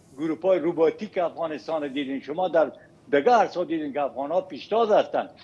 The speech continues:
حتی در دیگه کشورها که افغان‌ها درس می‌خوانند، یعنی با، با نمرات عالی تحصیل-، تحصیلات خود به پایان می‌رسانند.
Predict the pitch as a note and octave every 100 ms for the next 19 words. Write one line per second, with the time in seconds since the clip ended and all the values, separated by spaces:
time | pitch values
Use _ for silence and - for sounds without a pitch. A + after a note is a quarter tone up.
0 | - - F3 F3+ G3 E3+ C#3 E3 A#3+ B3
1 | F#3+ - F3 G3+ - F3 C3+ D#3 D#3+ D3
2 | D3 - C#3 B2+ C#3 E3+ G#3+ D3+ _ _
3 | _ - D3+ E3 D#3 D3+ D#3 E3 D#3 D#3+
4 | D3+ D3+ D#3 D#3+ F3 A3 G#3 D3+ D#3+ F#3
5 | C#4+ A#3 - - _ F#3 F3+ - - G3
6 | - D#3+ - F#3 F3 - E3+ D#3 - D#3
7 | D#3 D3+ C3 C#3+ C3+ A2